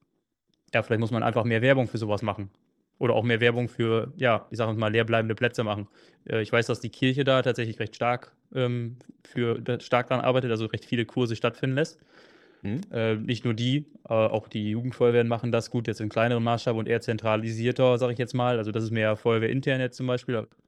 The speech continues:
Speaker 1: Das ist ja beim, bei jedem Verein auch so ein bisschen individuell. Ähm, aber auch bei Sportvereinen zum Beispiel ist das natürlich auch ein Thema, ne?
Speaker 2: Mhm.
Speaker 1: Dass da auch die Betreuer möglichst diese Kurse machen.
Speaker 2: Ja.
Speaker 1: Weil nur so kann man, glaub ich,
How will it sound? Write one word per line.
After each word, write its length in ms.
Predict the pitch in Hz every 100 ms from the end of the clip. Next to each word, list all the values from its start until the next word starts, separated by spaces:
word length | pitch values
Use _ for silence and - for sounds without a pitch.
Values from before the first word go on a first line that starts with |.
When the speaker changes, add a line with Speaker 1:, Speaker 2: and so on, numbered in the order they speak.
| _ _
Speaker 1:
Das 140 | 117 113
ist 100 | 110
ja 140 | 113
beim, 320 | 110 107 107 104 - _
bei 60 | 113
jedem 180 | 110 113
Verein 200 | 113 113
auch 80 | 107
so 80 | 113
ein 40 |
bisschen 300 | 113 120 113
individuell. 540 | 113 113 110 110 113 104 - - - - _ _ -
Ähm, 400 | 104 104 104 - _ _ _ -
aber 180 | - 107
auch 100 | 110
bei 120 | - 107
Sportvereinen 500 | - 117 - 117 113
zum 140 | 113
Beispiel 260 | 110 107 110
ist 80 |
das 260 | 107 107 -
natürlich 500 | 113 - 113 104 - - _ _ _
auch 160 | 120 107
ein 60 |
Thema, 300 | 107 107 98 98
ne? 140 | 110 110
Speaker 2:
Mhm. 220 | 104 110 _ _ _
Speaker 1:
Dass 240 | 113 - -
da 100 | - 113
auch 280 | 113 -
die 180 | - -
Betreuer 340 | 113 - 123 117
möglichst 440 | 117 113 117 -
diese 200 | 120 113
Kurse 260 | - 120 107
machen. 240 | 123 - _ _ _
Speaker 2:
Ja. 80 | 123 113 _ _ _ _ _ _ -
Speaker 1:
Weil 120 | 117
nur 160 | 120 123
so 120 | 123
kann 140 | 135
man, 120 | 127
glaub 160 | 120 127
ich, 160 | 120